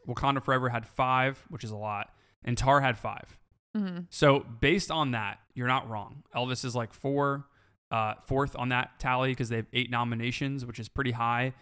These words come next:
Speaker 1: And Tar only has five, but something about what Tar got nominated in, like, in director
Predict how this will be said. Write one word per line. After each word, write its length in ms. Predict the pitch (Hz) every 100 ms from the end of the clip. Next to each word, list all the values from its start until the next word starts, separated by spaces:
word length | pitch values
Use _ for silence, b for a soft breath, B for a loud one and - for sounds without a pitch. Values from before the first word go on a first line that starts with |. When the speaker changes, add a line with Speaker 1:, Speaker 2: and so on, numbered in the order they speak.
| b b _ -
Speaker 1:
And 140 | 117
Tar 260 | 110 135 135
only 200 | 123 127
has 200 | 120 113
five, 480 | - 107 113 151 175
but 140 | - -
something 360 | - 151 175
about 300 | 139 123 123 113
what 260 | 127 -
Tar 200 | 120 123
got 140 | 117 110
nominated 480 | 104 120 120 113 -
in, 280 | 110 135
like, 180 | 131 110
in 100 | 107
director 760 | 104 107 131 - 135 131 127